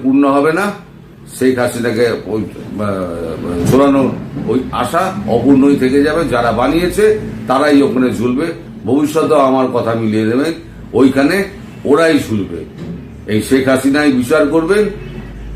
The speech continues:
একেবারে নির্বাচন, নির্বাচন হোক, শেখ হাসিনাও চাইছেন একটা নির্বাচন হোক, সেই নির্বাচনে জিতে উনি দেশে ফিরবেন। এটা হচ্ছে ওনার বর্তমান মত। এখন বর্তমান মত তো এখন পরিস্থিতির সঙ্গে সঙ্গে চেঞ্জও হতে পারে।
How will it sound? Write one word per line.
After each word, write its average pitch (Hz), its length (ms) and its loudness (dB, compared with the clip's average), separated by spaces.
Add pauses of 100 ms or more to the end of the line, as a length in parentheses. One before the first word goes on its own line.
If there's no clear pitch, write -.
একেবারে 120 400 2
নির্বাচন, 123 520 2
নির্বাচন 120 580 2
হোক, 127 400 2 (840)
শেখ - 260 -4
হাসিনাও 127 440 2
চাইছেন 131 360 2
একটা 123 220 0
নির্বাচন 127 600 2
হোক, 170 360 0 (640)
সেই 117 120 -2
নির্বাচনে 123 680 2
জিতে 170 540 2 (220)
উনি 156 300 2
দেশে 107 480 -4
ফিরবেন। 78 420 -6 (320)
এটা 113 200 4
হচ্ছে 135 260 4 (100)
ওনার 139 260 2
বর্তমান 123 520 0
মত। 92 280 -2 (760)
এখন 110 260 0
বর্তমান 120 380 2
মত 123 340 0
তো 131 60 0
এখন 123 280 0
পরিস্থিতির 127 380 4
সঙ্গে 135 280 2
সঙ্গে 131 260 2
চেঞ্জও 170 500 4
হতে 120 120 0
পারে। 85 260 -8